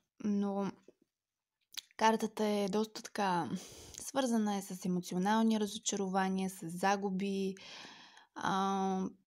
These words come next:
просто, м, тежка е като енергия, особено когато имате чувства и трябва да си тръгнете, защото друг път ви зове.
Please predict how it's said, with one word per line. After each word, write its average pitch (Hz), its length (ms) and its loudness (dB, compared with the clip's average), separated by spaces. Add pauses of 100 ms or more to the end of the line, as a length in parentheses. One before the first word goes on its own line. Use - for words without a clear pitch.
(100)
просто, 226 640 0 (400)
м, 214 480 2 (2000)
тежка 240 340 4
е 220 60 4
като 196 240 -4
енергия, 220 480 2
особено 214 460 0
когато 202 320 0
имате 196 260 -2
чувства - 340 -6
и 220 80 0
трябва 202 300 2
да 190 100 -4
си - 200 -12
тръгнете, 233 480 0
защото 208 960 0 (200)
друг 214 300 2
път 202 180 0
ви 190 140 0
зове. 180 360 -2